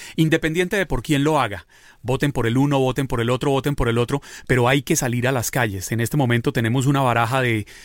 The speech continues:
cinco candidatos, bueno, hay, hay, hay, hay un par más, pero hay cinco que suenan mucho, que son muy importantes.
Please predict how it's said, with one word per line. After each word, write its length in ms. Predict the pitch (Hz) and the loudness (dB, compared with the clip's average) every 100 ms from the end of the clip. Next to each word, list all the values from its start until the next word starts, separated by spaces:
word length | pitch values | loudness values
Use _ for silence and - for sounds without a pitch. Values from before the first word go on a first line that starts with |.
| - - | -20 -6
cinco 440 | - - 160 156 | -2 4 4 2
candidatos, 800 | 147 135 117 117 120 - 147 127 | 0 0 0 0 0 0 0 0
bueno, 220 | 131 120 | -4 -4
hay, 200 | 117 123 | -2 -2
hay, 260 | 139 123 131 | -2 -2 -2
hay, 240 | 135 123 - | -2 -2 0
hay 140 | 123 | 0
un 100 | 127 | 0
par 160 | 131 131 | 0 0
más, 240 | 135 131 | 0 0
pero 240 | - 127 | 0 0
hay 120 | 113 113 | 0 0
cinco 380 | - 143 131 | 2 2 2
que 120 | 139 127 | 0 -2
suenan 320 | 131 123 135 | -2 0 2
mucho, 320 | 139 127 131 | 2 2 -2
que 100 | 123 | -4
son 200 | 110 123 | -4 0
muy 180 | 135 139 | 2 2
importantes. 680 | 131 117 - 127 123 139 | 2 -4 -2 -2 -2 -6